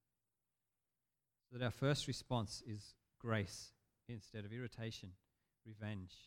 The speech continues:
bitterness. And help us to forgive as you have forgiven us. Lord, help us to forgive those people who we've been holding a grudge against.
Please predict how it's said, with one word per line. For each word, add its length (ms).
bitterness. 340
And 80
help 160
us 120
to 100
forgive 500
as 220
you 80
have 120
forgiven 360
us. 180
Lord, 280
help 120
us 120
to 140
forgive 360
those 280
people 460
who 240
we've 220
been 120
holding 280
a 60
grudge 300
against. 480